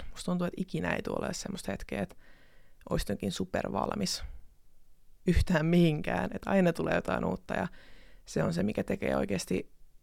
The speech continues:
niin kuin elämisestä mielenkiintoista. Ja mä teen monia asioita arjessa, missä mä en oo täydellinen.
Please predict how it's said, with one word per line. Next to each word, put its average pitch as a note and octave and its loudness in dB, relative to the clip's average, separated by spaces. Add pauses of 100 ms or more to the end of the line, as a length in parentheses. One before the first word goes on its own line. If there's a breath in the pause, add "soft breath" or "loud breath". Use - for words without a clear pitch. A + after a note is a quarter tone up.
(760)
niin F3 -2
kuin F3 -4 (420)
elämisestä F3 0 (360)
mielenkiintoista. - -4 (920 soft breath)
Ja E3 0 (840)
mä - 2
teen G3+ 10
monia F3+ 8
asioita - 4 (1600)
arjessa, E3 2
missä F#3+ -2
mä - 2
en - -2
oo - 4 (120)
täydellinen. F#3+ 2